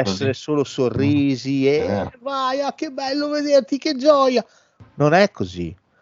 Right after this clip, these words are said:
Speaker 2: Non siamo
Speaker 1: Sia-
Speaker 2: tutti artisti, tutti santi, tutti navigatori. Non funziona così. Mi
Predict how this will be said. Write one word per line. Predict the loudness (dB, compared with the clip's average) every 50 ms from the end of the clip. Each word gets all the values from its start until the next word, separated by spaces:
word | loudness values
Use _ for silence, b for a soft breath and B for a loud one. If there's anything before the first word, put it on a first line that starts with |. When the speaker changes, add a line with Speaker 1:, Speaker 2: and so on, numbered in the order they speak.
| _ _
Speaker 2:
Non | -4 -4
siamo | 0 4 4 6 6 6
Speaker 1:
Sia- | 2 0 0 -2
Speaker 2:
tutti | _ _ 4
artisti, | 4 4 4 0 -4 -4 -2 0 2 2 0 0 -2 -2 -6 -8 -8
tutti | -8 -8 -8 -8
santi, | -8 0 2 2 4 4 2 2 0 -2 -4 -4 -6 -8 -8
tutti | -8 -8 -6 -2 0
navigatori. | 2 2 2 0 -2 0 0 0 0 0 0 0 2 2 2 2 2 0 0 -2 -4 B B B B _
Non | -8 -8 -8
funziona | -6 -8 -8 -8 -8 -6 -4 -4 -2 -2 -4 -4 -8
così. | -8 -10 -12 -12 -10 -10 -12 -12 -12 -16 -20 -16 -12
Mi | -8